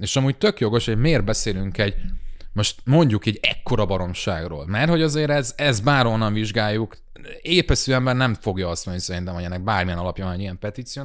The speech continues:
de mégis csak beszélni kell róla, mert hogy azért a, a film művészet, és most inkább tényleg, mint művészetről beszélünk, az egyik legnagyobb erénye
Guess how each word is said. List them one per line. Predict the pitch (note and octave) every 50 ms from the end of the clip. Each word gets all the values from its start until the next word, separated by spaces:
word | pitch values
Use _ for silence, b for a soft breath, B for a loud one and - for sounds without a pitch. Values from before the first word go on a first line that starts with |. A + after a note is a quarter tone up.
| C#3+
de | D#3 D#3+ D#3+ B B B B B B B
mégis | - D#3+ A3 B3 G3+ - -
csak | - A2+
beszélni | A2+ C3 - - C3+ B2+ A#2 A2+
kell | - - G#2+ G2 G2
róla, | G2+ A#2 C#3 D#3+ F3 F#3+ F#3+ F#3 b b b b b b b
mert | G2+ A2+ A#2+ B2 C3
hogy | C3+ B2
azért | C3 B2+ A#2 C#3+ C#3+ C#3 C3+ C3+ C3 F#2
a, | - G2 G#2+ A2+ G#2 G2+ F#2 D#2+ - - -
a | -
film | - - - D3+ D#3 D3+ C#3 B2 A2+ G2+ - - -
művészet, | - F#2+ G#2 A#2+ B2+ C3 C3 D3 C#3+ C#3+ - - E3 D#3+ D#3
és | - -
most | - A2+ D3
inkább | E3+ D#3+ - G#2 G2+ G#2 - - - - - - -
tényleg, | - D3 C#3+ A#2+
mint | G#2 G#2 G2+
művészetről | A#2 C3+ B2+ G#2+ G2+ F#2 - - F2+ - - F2+ F2
beszélünk, | - - - - D#3+ D#3+ D#3+ D#3 D3 -
az | - F#2+ A2
egyik | C#3 C3+ G#2 - -
legnagyobb | G#2+ A2 G#2+ G2 F2+ F2 E2 D#2+
erénye | - F#2 F#2+ A2 A#2 B2+ C#3+ D#3+ E3+ F3+ F#3